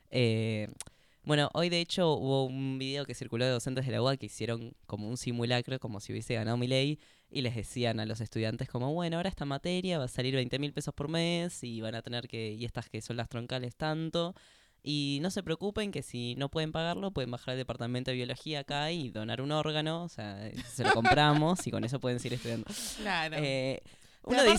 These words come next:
Speaker 2: aparte
Speaker 1: "Ay, qué extremista", pero es realmente
Speaker 2: Pero
Speaker 1: lo que
Speaker 2: aparte lo
Speaker 1: promueve.
Speaker 2: peligroso también que es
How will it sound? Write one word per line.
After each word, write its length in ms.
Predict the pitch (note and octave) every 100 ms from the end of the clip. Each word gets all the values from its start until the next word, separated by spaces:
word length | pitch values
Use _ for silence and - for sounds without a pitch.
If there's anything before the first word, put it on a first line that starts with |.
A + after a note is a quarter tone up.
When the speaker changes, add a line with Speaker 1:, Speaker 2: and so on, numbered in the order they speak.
| -
Speaker 2:
aparte 60 |
Speaker 1:
"Ay, 140 | F#3+ F#3+
qué 80 | G3
extremista", 800 | - F#3+ D#3+ D3+ F#3 - C3+ A#2+
pero 160 | -
es 100 | G4
realmente 640 | E4 F4+ F4+ D4+ F4 D4+ -
Speaker 2:
Pero 140 | A3
Speaker 1:
lo 60 | G#3+
que 40 | A#3+
Speaker 2:
aparte 160 | C#4
lo 60 | C#4+
Speaker 1:
promueve. 180 | B3 G#3
Speaker 2:
peligroso 300 | G3+ A3+ C4
también 260 | A3 A3+
que 80 | A#3
es 100 | A#3+